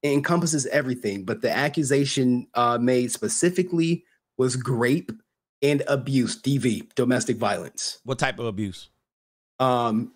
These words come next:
Speaker 1: the abuse is S A, and she had some
Speaker 2: Oh.
Speaker 1: bruises on her hands or something. He was like, "He didn't put him there,"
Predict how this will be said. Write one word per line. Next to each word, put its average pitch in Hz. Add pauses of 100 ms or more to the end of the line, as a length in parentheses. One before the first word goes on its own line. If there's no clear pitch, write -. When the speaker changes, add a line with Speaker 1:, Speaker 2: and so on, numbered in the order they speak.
Speaker 1:
the 131
abuse 131
is -
S 131
A, 110 (280)
and 110
she 156
had 139
some -
Speaker 2:
Oh. -
Speaker 1:
bruises 127
on 117
her 110
hands 107
or 101
something. 113
He 143
was 120
like, 104 (1200)
"He 156
didn't 143
put 131
him 98
there," 80